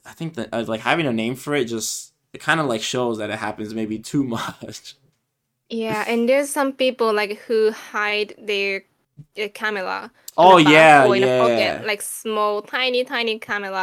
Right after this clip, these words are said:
Speaker 2: and, like,
Speaker 1: Try to
Speaker 2: try
Speaker 1: take
Speaker 2: to,
Speaker 1: underskirt
Speaker 2: you know,
Speaker 1: pictures.
Speaker 2: picture the underwear, like, from the
Speaker 1: Yeah,
Speaker 2: skirt
Speaker 1: yeah.
Speaker 2: of girls wearing, or,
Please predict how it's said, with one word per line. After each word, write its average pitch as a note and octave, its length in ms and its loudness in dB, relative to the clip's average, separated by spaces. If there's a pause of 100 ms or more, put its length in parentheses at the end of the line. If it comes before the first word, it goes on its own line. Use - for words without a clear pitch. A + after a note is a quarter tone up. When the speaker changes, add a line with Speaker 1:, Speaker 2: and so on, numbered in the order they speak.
Speaker 2:
and, F#3+ 160 -6
like, F#3+ 260 -8 (220)
Speaker 1:
Try - 140 -4
to A2+ 80 0
Speaker 2:
try A2 100 0
Speaker 1:
take A#2 200 -2
Speaker 2:
to, - 60 -2
Speaker 1:
underskirt - 380 -2
Speaker 2:
you - 80 -4
know, - 120 -6
Speaker 1:
pictures. G3 480 -4
Speaker 2:
picture G3+ 360 -20
the F#3+ 560 -10
underwear, F#3+ 680 -2
like, F#3 240 -8
from F#3 220 -4
the B2 80 0
Speaker 1:
Yeah, A#2 240 2
Speaker 2:
skirt F2+ 380 -4
Speaker 1:
yeah. A2 400 0
Speaker 2:
of A#2 60 -10
girls F#3+ 380 -4
wearing, G3 460 -4
or, F#3+ 320 -6